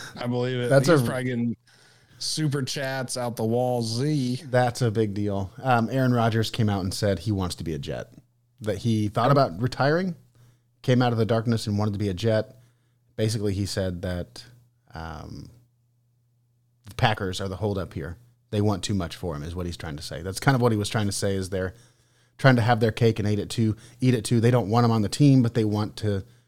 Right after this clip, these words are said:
Speaker 2: to get the moon for him in return. Um, let's start just, first of all, I think this is gonna happen.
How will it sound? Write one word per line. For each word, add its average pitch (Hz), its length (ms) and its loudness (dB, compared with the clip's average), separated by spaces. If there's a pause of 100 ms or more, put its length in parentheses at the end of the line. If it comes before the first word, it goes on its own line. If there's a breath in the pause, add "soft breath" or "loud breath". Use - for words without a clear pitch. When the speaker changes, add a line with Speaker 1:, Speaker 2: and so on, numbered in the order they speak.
(120 soft breath)
Speaker 2:
to 123 100 2
get 113 160 2
the 104 80 0
moon 110 280 4
for 104 220 -2
him 101 80 0
in 92 80 -2
return. 104 460 -2 (500 soft breath)
Um, 98 420 -8 (520)
let's 156 160 0
start 175 400 2 (340)
just, 151 260 0 (540)
first 160 220 0
of 127 100 2
all, 113 300 2 (300)
I 120 100 -2
think 143 160 4
this 135 160 -2
is 107 80 -2
gonna 110 160 0
happen. 95 420 -4